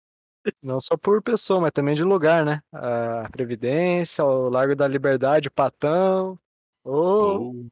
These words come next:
Speaker 1: vou mandar pra gurizada de, de Pato, se eles escutarem esse podcast, vão tá ligado.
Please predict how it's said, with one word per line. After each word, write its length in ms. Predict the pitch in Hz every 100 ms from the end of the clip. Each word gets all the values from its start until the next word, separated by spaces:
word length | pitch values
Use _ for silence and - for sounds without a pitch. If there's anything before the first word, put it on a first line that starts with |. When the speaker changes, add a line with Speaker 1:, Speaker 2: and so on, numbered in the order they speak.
| _ _ -
Speaker 1:
vou 140 | 156
mandar 240 | 170 165
pra 120 | 185 196
gurizada 540 | 180 165 151 165 170
de, 320 | 147 139 127
de 120 | 120
Pato, 420 | 131 135 139 190 -
se 140 | -
eles 200 | 160 156
escutarem 460 | 165 - 160 165 170
esse 100 | -
podcast, 540 | 175 170 170 170 -
vão 140 | 190 190
tá 100 | 202
ligado. 480 | 202 190 151 131